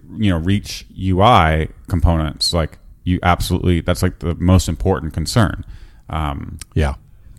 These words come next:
Speaker 1: and, uh, if you're writing an app, most of the time that's not. Like, your users most of the time are not composing parts of your application. Um,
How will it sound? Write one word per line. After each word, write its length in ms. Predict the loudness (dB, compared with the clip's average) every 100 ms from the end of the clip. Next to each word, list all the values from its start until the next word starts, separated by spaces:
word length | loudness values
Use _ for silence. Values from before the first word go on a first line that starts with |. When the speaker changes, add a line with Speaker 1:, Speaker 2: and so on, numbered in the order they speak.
| -20 -20 -20 -18 -20 -20 -2
Speaker 1:
and, 300 | 2 2 2
uh, 380 | 2 2 0 -4 -8 -16 -20 -20 -6
if 140 | -2
you're 120 | 2 4
writing 280 | 4 4
an 80 | 2
app, 440 | 2 0 0 -4 2
most 240 | 4 4
of 80 | 2
the 60 | -2
time 200 | 0 0
that's 220 | -2 0
not. 320 | 0 0 -2
Like, 220 | -2 0
your 100 | 2
users 440 | 4 6 6 4 4
most 180 | 2 4
of 60 |
the 40 | 2
time 120 | 2
are 60 | 2
not 180 | -2
composing 680 | -4 -2 0 2 0 0 0
parts 340 | 2 2 0
of 80 | -2
your 180 | -2 -2
application. 720 | -4 -6 -2 -2 0 -4 -6 -8 -16 -20 -14
Um, 460 | -6 -4 -4 -8 -12